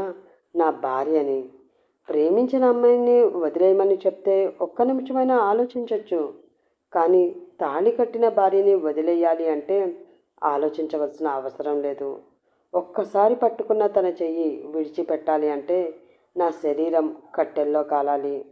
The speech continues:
అప్పటి వరకు విడిచేదే లేదు" అంటూ చెప్పాడు వియాన్. ఆ మాట విన్న రాధాకృష్ణ ఒక్కసారిగా అదిరిపడ్డాడు. "ఏంటి,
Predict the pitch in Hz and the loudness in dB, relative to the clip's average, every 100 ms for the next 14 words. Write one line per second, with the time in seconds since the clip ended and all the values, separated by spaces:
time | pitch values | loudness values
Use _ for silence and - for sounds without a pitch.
0 | _ _ _ _ - 160 - 180 170 165 | _ _ _ _ -6 -4 0 2 2 2
1 | - 165 147 - - - 160 151 151 156 | 0 0 -2 -6 -20 -8 -6 -4 -4 -2
2 | 147 156 151 147 151 147 143 - _ _ | 0 0 0 -2 0 -2 -2 -10 _ _
3 | _ - 208 202 214 202 196 185 175 160 | _ -2 0 2 0 0 2 2 2 -2
4 | - 147 151 147 139 135 135 135 - _ | -6 -4 -2 0 -2 -4 -6 -8 -20 _
5 | _ - 165 151 143 165 220 233 233 214 | _ -4 -2 0 0 2 2 4 4 4
6 | 156 160 175 180 175 185 170 - 160 - | 2 2 -2 -4 -4 0 0 -2 -8 -8
7 | - - 151 147 160 147 151 143 143 139 | -8 -4 -2 2 2 2 -2 -4 -4 -2
8 | 143 143 139 131 _ _ _ _ _ _ | -2 -2 -6 -10 _ _ _ _ _ _
9 | _ 185 160 156 208 269 - | _ -4 -4 0 0 0 -6